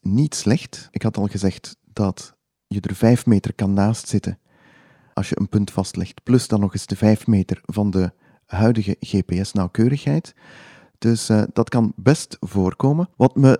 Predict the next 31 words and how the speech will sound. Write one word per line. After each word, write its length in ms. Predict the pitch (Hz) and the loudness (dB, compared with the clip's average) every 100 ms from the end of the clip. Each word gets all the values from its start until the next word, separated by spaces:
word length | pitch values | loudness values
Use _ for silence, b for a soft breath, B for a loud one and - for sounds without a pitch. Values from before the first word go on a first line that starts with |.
| - | 0
tot 280 | 117 - _ | -2 -2 _
minder 380 | 104 113 165 - | 2 2 2 -2
tevredenheid 560 | 139 147 147 139 135 | -4 0 0 0 -2
stemt, 340 | - 135 127 - | -2 -4 -4 -2
is 420 | - 107 - - - | 2 2 2 -10 -10
de 280 | 98 95 92 | 0 2 2
richting 580 | - 87 131 165 175 147 | 0 0 2 0 0 0
die 140 | 139 135 | -2 0
Blind 240 | 139 147 | 0 0
Square 300 | - 131 127 | 0 0 2
eraan 200 | 131 127 | 2 0
gekoppeld 400 | 127 - - 135 | 0 -2 0 -2
heeft, 260 | 143 143 - | -2 -2 -2
want 160 | 113 | -2
hij 120 | 110 | 0
zei 220 | 107 101 95 | 2 0 0
negen 520 | - 101 123 139 107 - | -4 0 2 2 -2 -2
uur. 400 | 92 98 165 - B B B B | 0 2 0 -6 B B B B
Dat 180 | - 98 | -8 -4
is 120 | 104 | -2
dus 220 | 92 - - | -4 -6 -4
links, 560 | 98 120 185 - - - | 2 2 0 -4 -14 -8
terwijl 420 | - 110 113 117 - | 0 2 4 2 -4
de 120 | 107 | -8
Korte 300 | - 110 104 | -4 -4 -2
Vest 220 | 117 - | -2 -2
zich 200 | 107 - _ | -6 -8 _
aan 280 | 98 98 98 | -2 -2 -2
mijn 300 | - 95 92 | -4 -2 0
rechterkant 560 | 95 110 - - 95 92 | -2 -2 -6 -2 -4 -4
bevindt. 420 | 90 92 90 - | -6 -6 -8 -12